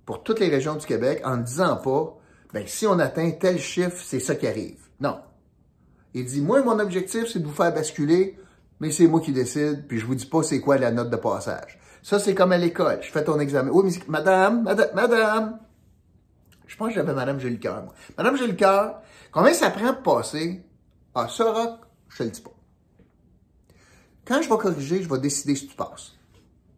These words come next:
Oui, mais madame Julie Coeur, ça me prend-tu soixante-dix pour passer ? Soixante ? Ça me prend-tu quatre-vingt-douze ? » « Ça, Roch, c'est pas de tes affaires. M'a décidé quand m'a corrigé. »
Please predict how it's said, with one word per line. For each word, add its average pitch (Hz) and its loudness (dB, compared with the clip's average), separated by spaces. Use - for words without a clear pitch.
Oui, 156 -6
mais 143 -2
madame 135 0
Julie 139 -2
Coeur, 196 -2
ça - -6
me 135 -4
prend-tu 139 -4
soixante-dix 151 -4
pour 220 -2
passer ? 262 -8
Soixante ? 233 -2
Ça 160 -2
me 135 -8
prend-tu 135 -8
quatre-vingt-douze ? » « 160 -4
Ça, 254 2
Roch, 233 0
c'est - -20
pas 208 -2
de 190 -8
tes - -4
affaires. 95 -8
M'a 190 4
décidé 175 0
quand 139 -4
m'a 120 -4
corrigé. » 107 -10